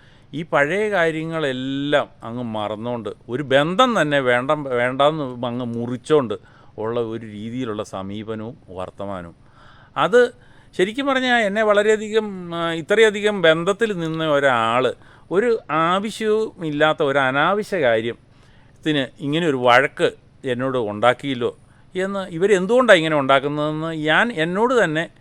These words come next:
ഏ, ചോദിച്ചതാണ്. ഇപ്പം ഈ അച്ഛനാണെങ്കിലും ഇതിനകത്തൊന്ന് ഇടപെട്ടിട്ട്, ആ, അതിൽ ന്യായം ഉണ്ടെന്നുണ്ടെങ്കിൽ, ന്യായം ഉണ്ടെങ്കിൽ, ആ, അവർ എന്നോട് പറഞ്ഞോ അല്ലെങ്കിൽ മറ്റുള്ളവരെ കാണിച്ച് ബോധ്യപ്പെടുത്തിയോ അവർക്ക് മേടിക്കാമല്ലോ.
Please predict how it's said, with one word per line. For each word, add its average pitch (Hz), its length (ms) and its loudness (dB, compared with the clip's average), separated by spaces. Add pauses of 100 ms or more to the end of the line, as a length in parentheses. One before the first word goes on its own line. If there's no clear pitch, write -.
(300)
ഏ, 143 320 2
ചോദിച്ചതാണ്. 117 640 -2 (520)
ഇപ്പം 180 360 -2 (400)
ഈ 196 180 -4
അച്ഛനാണെങ്കിലും 196 840 2
ഇതിനകത്തൊന്ന് 160 520 0
ഇടപെട്ടിട്ട്, 139 580 0 (380)
ആ, 127 80 -2 (440)
അതിൽ 156 580 -2 (320)
ന്യായം 185 500 8
ഉണ്ടെന്നുണ്ടെങ്കിൽ, 170 920 -2 (180)
ന്യായം 165 360 4
ഉണ്ടെങ്കിൽ, 214 540 -2 (340)
ആ, 180 80 0 (260)
അവർ 208 240 6 (760)
എന്നോട് 220 240 4
പറഞ്ഞോ 214 400 2
അല്ലെങ്കിൽ 208 420 0
മറ്റുള്ളവരെ 202 500 2
കാണിച്ച് 190 280 2
ബോധ്യപ്പെടുത്തിയോ 190 500 0
അവർക്ക് 190 240 -2
മേടിക്കാമല്ലോ. 196 600 2